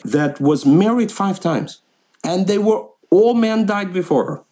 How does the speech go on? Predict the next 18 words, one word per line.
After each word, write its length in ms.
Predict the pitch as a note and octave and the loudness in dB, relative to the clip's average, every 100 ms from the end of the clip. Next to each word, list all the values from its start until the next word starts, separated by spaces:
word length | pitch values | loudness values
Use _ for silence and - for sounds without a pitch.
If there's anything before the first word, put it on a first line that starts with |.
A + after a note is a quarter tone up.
| _ _ _ _ - | _ _ _ _ -14
Okay, 320 | G#2+ D#3 D#3+ - | -6 -2 -2 -2
and 180 | C3+ | -2
the 60 | C#3 | -2
guy 280 | C#3+ G3 A#3 | -2 -2 -2
that 180 | G3+ F#3+ | -4 -4
I 200 | F#3+ F#3+ | 0 0
remember, 680 | F#3 F3+ F#3 G3 F3+ F3 D#3 | 2 2 4 2 2 0 0
this 160 | D#3 | -2
guy 180 | - E3+ | 0 -2
Benjamin, 640 | D#3 E3+ F3 E3+ E3+ E3 D3 | 2 2 4 4 4 4 2
the 260 | - C#2 | 0 0
very 240 | D3 F3 F3 | 2 4 4
old 320 | E3+ F3 E3 | 4 4 4
Jewish 380 | E3+ E3 D#3+ - | 4 2 0 -2
person, 500 | E3 E3 E3+ C#3 D3 | -2 0 0 0 0
Jewish 260 | D#3+ D#3+ | 2 0
guy, 440 | D3+ E3 F3 F3 - | 0 -4 -4 -4 -4
elderly, 600 | C#3 - C#3+ D3+ D#3 | -4 -2 -2 0 2